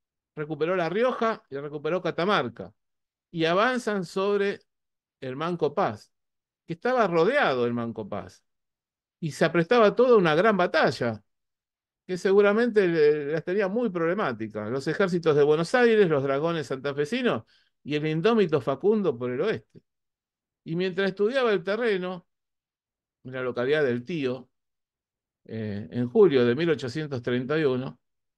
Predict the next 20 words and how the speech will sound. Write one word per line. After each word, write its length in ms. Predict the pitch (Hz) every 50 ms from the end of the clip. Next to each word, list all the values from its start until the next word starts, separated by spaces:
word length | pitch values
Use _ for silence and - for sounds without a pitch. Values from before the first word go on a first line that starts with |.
| _ _ _ _ _ _ _ _ _ _ _ -
observa 460 | 90 135 143 143 - 208 202 190 175
unos, 680 | 165 156 147 139 127 120 113 - - - - - _ _ _ _
unos 260 | 147 147 143 135 -
soldados 440 | - 143 156 190 233 247 233 202 -
que 100 | - 131
le 100 | 123 107
parece 280 | 127 147 156 147 131
que 100 | 113 131
son 140 | 127 143 127
soldados 400 | 123 139 131 143 139 139 135 135
de 160 | 151 185 202 214
él, 140 | 220 220 _ _ _ _ _ _ _ _ _ _ _ _ _
y 160 | 147 151 175
eran 540 | 185 190 180 165 156 143 131 123 120 120 -
avanzadas 1000 | - 139 139 143 147 147 143 120 - - 214 220 214 214 202 202 196 - _ _ _
de 120 | 131 131
los 140 | 131 131 120
dragones 400 | 127 123 123 131 147 151 143 127
de 100 | 127 117
López. 480 | 113 107 90 - _ - - _ _